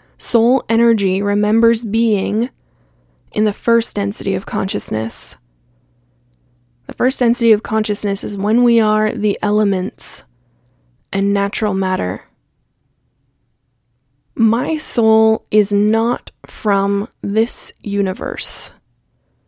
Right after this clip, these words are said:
I came here with my sister and two other souls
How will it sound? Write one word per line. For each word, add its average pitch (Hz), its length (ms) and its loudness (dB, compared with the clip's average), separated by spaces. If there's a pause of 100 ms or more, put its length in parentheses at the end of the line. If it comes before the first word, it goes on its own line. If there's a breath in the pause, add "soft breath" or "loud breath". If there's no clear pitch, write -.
(1800)
I 226 120 2
came 269 380 2
here 208 640 0 (1400)
with 226 320 2
my 220 640 -2 (420)
sister 262 760 0 (320)
and 214 680 0 (300)
two 277 200 2
other 220 260 2
souls 220 600 2